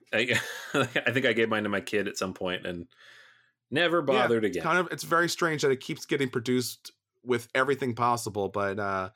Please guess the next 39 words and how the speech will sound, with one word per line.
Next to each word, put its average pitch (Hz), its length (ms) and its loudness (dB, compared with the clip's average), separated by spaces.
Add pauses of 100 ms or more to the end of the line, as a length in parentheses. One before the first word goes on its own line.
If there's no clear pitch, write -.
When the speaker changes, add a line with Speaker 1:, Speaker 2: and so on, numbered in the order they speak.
(520)
Speaker 2:
I - 100 -4
don't 220 100 4
know. 196 160 4
Somebody 208 300 0
loves 214 260 0
it, 262 200 -4
and, 165 280 -6
and, 165 260 -4
uh, 160 280 2
more 180 180 0
power 214 300 0
to 233 140 -2
them. 101 260 -4 (680)
All - 100 0
right, 269 160 2
so 202 100 2
that's 196 220 0
everything 190 300 2
for 180 160 2
our 175 100 4
question 180 360 0
of - 20 4
the 170 100 2
week. 202 220 0
If 175 180 -2
you 233 180 2
would 254 200 2
like 254 300 0
to 196 100 -4
jump 196 340 0
in 196 140 4
and 175 100 0
let 214 160 2
us 214 240 0
know 196 180 2
what 214 300 0
games 208 420 -2
you 254 280 2
love 139 480 2